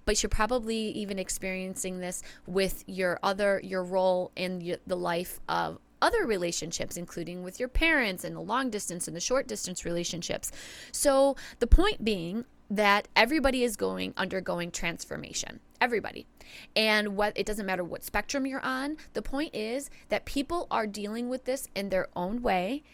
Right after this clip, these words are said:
And whenever you add a layer of stress and whenever you add a layer of fear or a layer of irritation or anger or whatever,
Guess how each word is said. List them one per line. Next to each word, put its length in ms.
And 440
whenever 420
you 320
add 340
a 80
layer 400
of 120
stress 680
and 140
whenever 340
you 180
add 360
a 40
layer 320
of 180
fear 520
or 160
a 60
layer 320
of 80
irritation 800
or 160
anger 480
or 160
whatever, 800